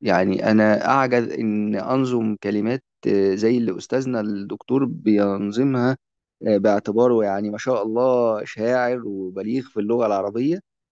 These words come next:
آه، يعني، آه، لن أستطيع مباراته.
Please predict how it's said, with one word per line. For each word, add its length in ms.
آه، 440
يعني، 680
آه، 160
لن 280
أستطيع 460
مباراته. 560